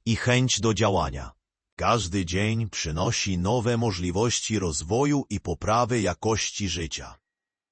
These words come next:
Na zakończenie chciałbym podkreślić najważniejsze elementy, które mogą odmienić jesień życia w prawdziwie złoty okres. Pamiętajmy, systematyczny ruch, nawet w małych dawkach,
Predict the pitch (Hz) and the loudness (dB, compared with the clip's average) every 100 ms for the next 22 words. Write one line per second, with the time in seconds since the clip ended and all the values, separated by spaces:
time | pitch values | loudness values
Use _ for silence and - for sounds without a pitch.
0 | _ - 85 92 110 104 92 82 131 139 | _ -6 -4 -2 -2 -2 -4 -2 0 2
1 | 143 120 - 113 127 113 113 107 - - | 0 -2 -2 0 0 0 -2 -2 -6 -2
2 | 123 117 113 117 85 87 113 110 104 82 | 0 0 -4 -6 -4 -2 0 0 -2 -2
3 | 90 113 117 - 110 85 82 95 110 117 | -2 0 0 0 0 0 -2 0 0 0
4 | 143 139 - - _ - 110 101 107 123 | 0 0 -4 -16 _ -2 2 4 4 6
5 | 123 117 104 90 107 131 123 - 92 117 | 4 4 0 2 4 4 2 0 0 2
6 | 127 107 90 76 123 - 127 120 - 107 | 2 0 0 0 0 2 0 0 -2 0
7 | 101 87 82 147 143 120 87 98 120 - | 0 0 0 0 2 2 0 2 2 2
8 | 113 - 92 - - - - - _ _ | -4 -2 -4 -4 -10 -8 -10 -10 _ _
9 | _ _ 104 117 113 107 127 151 71 65 | _ _ 0 2 0 2 2 2 -2 -10
10 | - _ _ _ _ - - 98 - 98 | -16 _ _ _ _ -4 -2 0 0 0
11 | 90 82 120 127 - 135 135 127 - - | -2 -2 -4 -2 -2 0 0 0 -4 -10
12 | - _ - 82 127 143 147 - - 101 | -20 _ -6 2 4 4 2 0 0 4
13 | 120 101 85 92 113 - - 104 131 - | 4 2 0 2 2 0 0 0 0 -10